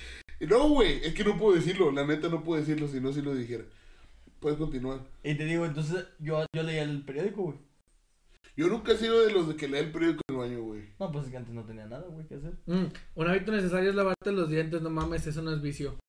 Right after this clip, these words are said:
Speaker 3: Pone All You Need is Pepe.
Speaker 2: Leía la tía
Speaker 1: ¿Es un
Speaker 2: Remedios.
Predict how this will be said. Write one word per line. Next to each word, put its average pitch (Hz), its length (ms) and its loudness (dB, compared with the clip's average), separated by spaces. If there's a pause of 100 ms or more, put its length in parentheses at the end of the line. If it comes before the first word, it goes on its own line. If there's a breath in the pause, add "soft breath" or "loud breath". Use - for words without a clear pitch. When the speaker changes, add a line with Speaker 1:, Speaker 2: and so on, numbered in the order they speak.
(260)
Speaker 3:
Pone 147 340 -2
All 151 140 2
You 151 80 0
Need 156 80 -2 (100)
is 147 60 -4
Pepe. 139 240 -6 (2500 soft breath)
Speaker 2:
Leía 135 320 -2
la 156 100 -2 (160)
tía 147 140 2
Speaker 1:
¿Es 151 40 2
un 156 60 0
Speaker 2:
Remedios. 202 240 0